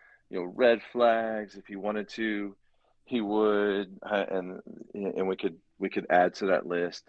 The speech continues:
And again, um, I, I wouldn't read too much into these cultural phrases. And um, just go back to, like, "Hey, I want a guy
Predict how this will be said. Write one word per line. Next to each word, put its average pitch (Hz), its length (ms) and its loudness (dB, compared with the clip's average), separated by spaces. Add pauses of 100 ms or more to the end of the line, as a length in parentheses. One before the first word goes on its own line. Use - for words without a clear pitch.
(140)
And 87 160 -4
again, 85 540 -2 (600)
um, 80 440 -2 (320)
I, 87 180 -8
I 98 60 8
wouldn't 92 600 0
read 92 460 -2
too 95 240 -6
much 87 380 0
into 85 680 -2 (380)
these 87 460 -4 (180)
cultural 90 540 2
phrases. 98 680 2 (420)
And 85 480 -2 (640)
um, 82 360 -2
just - 260 -6
go 95 100 4
back 90 300 2
to, 85 380 -4
like, 85 160 -6
"Hey, 98 300 0
I 90 100 2
want 98 220 2
a 92 80 -2
guy 85 540 0